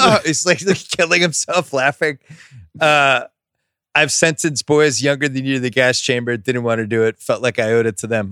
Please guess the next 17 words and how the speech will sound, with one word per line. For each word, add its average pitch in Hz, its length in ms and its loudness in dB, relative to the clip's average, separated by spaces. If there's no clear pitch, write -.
I 156 80 2
don't 240 140 -2
even 180 140 -2
know 156 80 4
what 160 140 2
that 127 200 0
means. 135 560 -4
Why 131 160 2
did 147 100 -2
he 160 80 -2
feel 143 200 0
like 143 160 2
he 127 160 -2
owed 127 100 0
it - 160 -14
to - 100 -10
them 175 160 -6